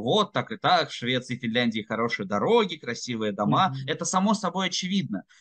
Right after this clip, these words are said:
Speaker 1: Тут
Speaker 2: Мгм.
Speaker 1: речь не о самих домах и дорогах, а о том, что их создает. А создает их, как по мне, принципиально другое мышление. Принципиально
Speaker 2: Мгм.
Speaker 1: другая вообще парадигма существования. Потому что, э,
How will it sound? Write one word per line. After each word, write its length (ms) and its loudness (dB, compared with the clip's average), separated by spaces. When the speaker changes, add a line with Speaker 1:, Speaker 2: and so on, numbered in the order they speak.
Speaker 1:
Тут 200 2
Speaker 2:
Мгм. 20 -
Speaker 1:
речь 380 2
не 120 -2
о 100 2
самих 380 2
домах 340 2
и 40 -6
дорогах, 480 0
а 140 2
о 40 -2
том, 200 -2
что 200 -6
их 80 -8
создает. 600 0
А 80 -6
создает 520 -2
их, 180 -12
как 120 -20
по 120 0
мне, 200 -2
принципиально 640 -2
другое 300 2
мышление. 540 0
Принципиально 540 2
Speaker 2:
Мгм. 20 -8
Speaker 1:
другая 340 0
вообще 340 -4
парадигма 840 -2
существования. 720 -2
Потому 380 0
что, 560 2
э, 580 0